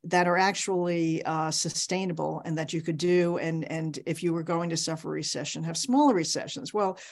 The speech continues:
we have a tool in the, in, in our, uh, report that allows, uh, uh, the user to go in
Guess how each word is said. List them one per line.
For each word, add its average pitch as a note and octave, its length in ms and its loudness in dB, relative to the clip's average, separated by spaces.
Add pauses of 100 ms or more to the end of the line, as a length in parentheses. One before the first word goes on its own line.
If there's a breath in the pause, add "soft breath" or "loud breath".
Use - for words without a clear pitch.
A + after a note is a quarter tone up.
(140 loud breath)
we A#3+ 140 6
have B3 120 6
a G3 60 4
tool E4 480 6
in F3 160 4
the, D#3 220 -2
in, E3+ 240 -2
in E3+ 200 -4
our, E3 400 -2
uh, D#3+ 220 -4
report E3+ 640 -2 (240 loud breath)
that G#3 160 2
allows, B3+ 640 6 (120)
uh, F3 420 2 (160)
uh, D#3+ 420 -2
the E3 140 -2
user F#3 480 6
to F3 160 -2
go E3+ 280 2
in F3 360 -2